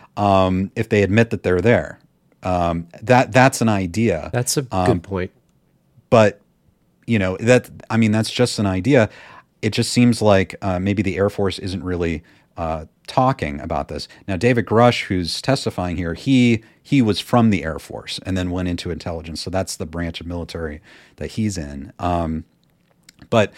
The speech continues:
Speaker 1: for that Gimbal and Go Fast video, those were the two videos, that's what they're called, uh, Ryan Graves was part of that. And I wanna play now, just so you can kind of see him,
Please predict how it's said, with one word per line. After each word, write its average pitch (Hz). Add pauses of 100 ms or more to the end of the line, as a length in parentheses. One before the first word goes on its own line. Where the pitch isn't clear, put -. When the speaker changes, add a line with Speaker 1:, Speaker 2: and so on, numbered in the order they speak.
(160)
Speaker 1:
for -
that 104
Gimbal 135
and 98
Go 117
Fast 92
video, 82
those 92
were 101
the 87
two 107
videos, 90
that's 92
what -
they're 85
called, 107 (400)
uh, 98
Ryan 117
Graves 110
was 92
part 147
of 98
that. 73 (340)
And -
I 110
wanna 117
play 165
now, 87
just 113
so 127
you 113
can 101
kind 95
of 87
see 147
him, 80